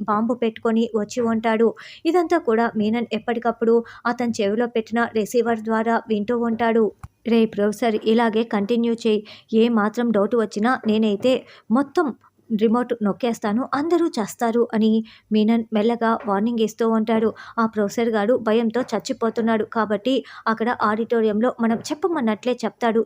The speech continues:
ఇక మనం భయపడాల్సిన అవసరమే లేదు యువరాజ్" అని మీనన్ అంటుంటే, "అవును బాయ్" అని యువరాజ్ అంటాడు.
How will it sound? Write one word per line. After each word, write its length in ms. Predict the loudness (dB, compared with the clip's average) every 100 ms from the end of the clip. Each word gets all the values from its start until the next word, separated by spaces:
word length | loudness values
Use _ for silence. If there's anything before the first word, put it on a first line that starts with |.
| -2
ఇక 240 | 0 -2 0
మనం 200 | 0 0
భయపడాల్సిన 640 | -2 -2 -2 -2 -4 -6 -2
అవసరమే 500 | -2 -2 -4 -2 0 0
లేదు 300 | 0 2 2
యువరాజ్" 440 | 2 2 0 -2 -2
అని 200 | 0 0
మీనన్ 320 | 0 0 0 0
అంటుంటే, 440 | -2 0 0 0 -2 -6 -20 -4
"అవును 280 | 0 2 0
బాయ్" 260 | 2 2 0 0
అని 220 | 2 2 0
యువరాజ్ 380 | -2 0 -2 -4 -2
అంటాడు. 460 | 0 2 2 2